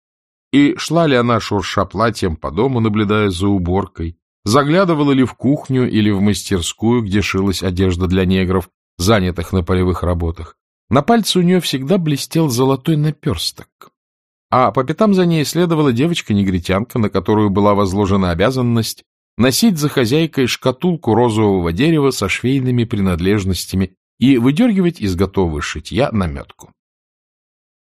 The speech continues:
Скарлетт никогда не видела, чтобы мать теряла самообладание,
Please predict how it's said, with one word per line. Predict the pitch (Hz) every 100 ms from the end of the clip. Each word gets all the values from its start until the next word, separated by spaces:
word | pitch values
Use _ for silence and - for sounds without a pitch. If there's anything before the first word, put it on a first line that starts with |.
| _ -
Скарлетт | - 180 175 165 -
никогда | 143 156 143 143
не | 147
видела, | 160 127 107
чтобы | - 117 95
мать | 104 123 -
теряла | 127 101 98
самообладание, | 98 - 101 101 101 139 160 - 85